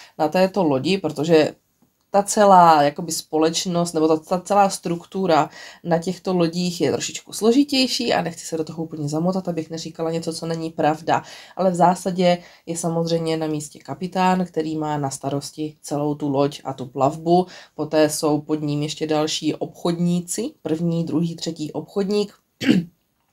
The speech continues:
kteří jsou opravdu, co se, jakoby, dá se říct, takový důstojníci, jsou to důležití lidé, kteří mohou rozhodovat o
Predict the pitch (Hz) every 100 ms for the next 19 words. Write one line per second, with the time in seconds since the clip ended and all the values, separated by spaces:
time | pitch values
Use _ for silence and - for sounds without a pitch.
0 | _ - 185 175 170 165 175 165 165 -
1 | - - 180 175 170 165 165 170 170 165
2 | 165 165 147 - - - 190 185 226 214
3 | 190 190 196 180 151 147 - 170 165 160
4 | 156 156 151 160 160 160 160 165 151 156
5 | 151 147 151 143 - - - - 180 180
6 | 170 170 156 151 170 156 151 156 - 156
7 | 143